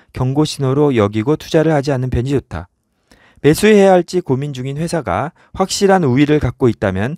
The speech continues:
그 회사의 자산 가치나 장부 가치는 미래의 주가와 거의 아무 관계도 없을 것이라며 무시해도 된다. 훨씬 최근에 이르러 투자자들은 주가 추이에 미치는 배당의 영향이 생각보다 훨씬 적다는 사실을 깨닫기 시작했다.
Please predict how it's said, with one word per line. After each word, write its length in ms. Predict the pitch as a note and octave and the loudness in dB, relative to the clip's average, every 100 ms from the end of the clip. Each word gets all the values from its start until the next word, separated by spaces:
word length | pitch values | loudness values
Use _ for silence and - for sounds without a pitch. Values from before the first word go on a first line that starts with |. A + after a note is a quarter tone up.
| _ _ | _ _
그 220 | - E3 | 0 2
회사의 400 | E3+ D3+ D#3 D3+ | 4 2 2 0
자산 320 | C#3+ B2 C3+ C#3+ | -2 -4 -4 -4
가치나 440 | B2 - F2+ A2+ | -6 -6 -6 -6
장부 300 | B2+ B2+ C3+ | -6 -4 -2
가치는 480 | A#2+ - A#2 E3+ A2 _ _ _ | -2 -2 -2 -2 -4 _ _ _
미래의 420 | B2 C3+ C#3+ E3 | 0 2 4 4
주가와 500 | F3 - B2+ A2 G#2 | 0 -4 0 2 2
거의 400 | B2+ - B2+ D#3 | 0 0 2 2
아무 240 | - A2+ C3 | 0 0 -2
관계도 340 | B2+ B2 B2+ | -2 -2 -2
없을 320 | B2 - C#3+ C3+ _ - | -2 -2 -6 -6 _ -6
것이라며 540 | A#2+ - B2 A#2+ D3 | -6 -2 -2 -2 -4
무시해도 460 | A2+ A2 A#2+ A2+ D#3 | -6 -4 -4 -2 -4
된다. 320 | A2+ F2+ - _ _ - - | -6 -8 -16 _ _ -6 0
훨씬 380 | G3+ - G3+ G3 | 0 2 0 2
최근에 420 | A3+ A3 A3+ G#3 | 0 2 2 2
이르러 340 | C3 B2+ B2+ | 2 0 0
투자자들은 760 | C3 D3+ D3 C3+ B2 F#2 G2 D3 - _ | -2 -2 -2 0 -2 -4 -6 -10 -14 _
주가 320 | - A#2 C#3+ C3 | -12 -4 0 0
추이에 460 | - F3+ F#3 F#3 | -2 -2 2 2
미치는 540 | C#3 A#2+ - G#2 A2 C3+ | 2 -4 -6 -4 -4 -4
배당의 480 | A#2+ C3 C3 E3+ | -2 -2 -2 -2
영향이 420 | C#3+ A2+ G#2+ F#2 B2+ | 0 0 0 -2 -4
생각보다 460 | F3 E3+ - E3 | -4 -4 -4 -2
훨씬 360 | E3 F#3+ - F#3 | 0 -2 -4 -6
적다는 420 | C3+ - A#2 A#2+ | -6 -6 -4 -4
사실을 340 | A#2+ G#2 B2 | -4 -4 -4
깨닫기 340 | C#3+ D#3 D3 D#3+ | -2 -4 -4 -4
시작했다. 540 | - D#3 A#2 - E2 | -4 -4 -6 -8 -10